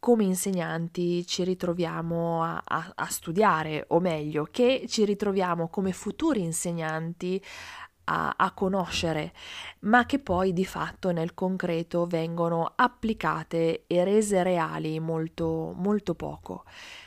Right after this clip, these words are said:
Ed è un peccato. Ora, con questo non voglio dire che, eh, tutte le nostre, tutti i nostri maestri e maestre della scuola all'epoca elementare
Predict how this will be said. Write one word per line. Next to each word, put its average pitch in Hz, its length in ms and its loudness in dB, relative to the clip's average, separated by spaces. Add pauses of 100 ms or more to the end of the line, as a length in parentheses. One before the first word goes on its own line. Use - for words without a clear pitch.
(1040)
Ed 240 160 8
è 220 60 6
un 269 140 2
peccato. 165 720 0 (880)
Ora, 180 260 6
con 185 180 2
questo 247 280 6
non 175 160 2
voglio 175 320 4
dire 156 460 0
che, 147 460 -4 (100)
eh, 165 360 -8 (260)
tutte - 540 -4
le 185 100 0
nostre, 165 640 0
tutti 214 320 -4
i 175 40 0
nostri 165 380 -4
maestri 160 480 -2
e 170 40 0
maestre 165 800 -2 (280)
della 156 460 -2
scuola 160 800 2
all'epoca 175 560 0
elementare 160 1120 -4